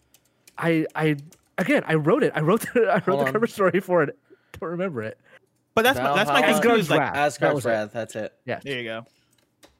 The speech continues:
Speaker 3: That's my thing too, though, is, like, like, if they, if they announced a God of War V R game, I'd be like, "All right, whatever." Um, maybe you show me the trailer and it looks fucking dope and I'm in. But, like, just off, off the concept of a God of War V R game,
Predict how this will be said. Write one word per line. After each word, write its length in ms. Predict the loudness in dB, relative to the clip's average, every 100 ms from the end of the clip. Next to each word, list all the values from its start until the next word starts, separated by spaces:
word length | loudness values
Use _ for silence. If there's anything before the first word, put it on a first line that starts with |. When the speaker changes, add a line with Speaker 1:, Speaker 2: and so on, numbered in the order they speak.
| _ _ _ -2
Speaker 3:
That's 160 | 2
my 100 | 2
thing 160 | 2 0
too, 180 | 0 2
though, 160 | 2
is, 120 | 2
like, 300 | 0 0 -4 -4
like, 220 | -4 -2
if 120 | -2 2
they, 140 | 2
if 360 | 2 0 -2 -4 _ _ _ _ _ _ -2
they 160 | 2
announced 360 | 2 0 -2 -4
a 40 |
God 240 | 0 2 2
of 80 | 0
War 160 | -4
V 160 | -4 -4
R 160 | -4
game, 340 | -8 -14 -16 -18 _ _ -4
I'd 100 | 0
be 160 | 2
like, 320 | 2 2 -2 -14 _ _ _ _ -2
"All 200 | 2 4
right, 280 | 2 0
whatever." 320 | -4 -4 -2 0
Um, 200 | 0 -2 -16
maybe 240 | 0 0 2
you 80 | 0
show 160 | -2
me 80 | -2
the 80 | -2
trailer 480 | 0 0 0 -2 -4
and 120 | -6
it 20 |
looks 200 | -4 -6
fucking 280 | -8 -10 -4
dope 300 | 0 0 -2
and 140 | -4 -4
I'm 160 | -2
in. 280 | -2 -2 -6 -16 _
But, 160 | 2 4
like, 180 | 2 2
just 240 | -2 2
off, 240 | 2 2 4
off 180 | 2 2
the 80 | 0
concept 420 | -2 -2 -4 -8
of 60 | -6
a 40 |
God 220 | -4 -2
of 160 | -4 -6
War 140 | -6
V 180 | -6 -4
R 160 | -4 -2
game, 300 | -4 -6